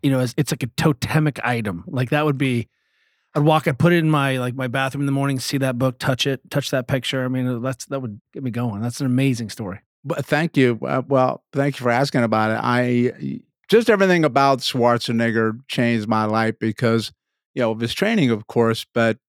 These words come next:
Speaker 2: the way he, his mentality on everything. And I got to meet him several times over the years because full circle, you know, he's a big proponent of chiropractic and his training partner and dear friend, Franco Colombo, was a doctor of chiropractic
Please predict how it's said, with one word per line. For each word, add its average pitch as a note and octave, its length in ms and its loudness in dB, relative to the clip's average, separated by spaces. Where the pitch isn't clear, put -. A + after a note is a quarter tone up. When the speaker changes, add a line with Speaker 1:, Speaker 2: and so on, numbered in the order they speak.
Speaker 2:
the A#2 80 -4
way B2+ 280 2
he, B2+ 140 -4
his B2 220 0
mentality A2+ 800 -2
on G#2+ 200 -6
everything. G#2 600 -6
And A2 180 -2
I C3 80 0
got F#3 240 2
to D3 80 2
meet C#3+ 340 4
him A2 500 -4
several C3+ 400 2
times B2+ 480 2
over A2 240 2
the A2 120 0
years G#2+ 520 0
because A2+ 420 2
full C3+ 240 2
circle, A#2+ 540 2
you A#2+ 80 0
know, A2 60 0
he's C#3 200 2
a B2+ 60 2
big C3 260 0
proponent B2+ 460 0
of G#2 100 -6
chiropractic A#2 960 0
and A2+ 380 -4
his A#2+ 240 -2
training C#3+ 400 0
partner A#2+ 400 0
and A2+ 80 0
dear A#2 240 2
friend, C#3 380 -2
Franco A#2+ 360 2
Colombo, A#2+ 600 2
was G#2 240 -2
a G#2 40 0
doctor G#2 420 -2
of G2 100 -6
chiropractic G2 680 -2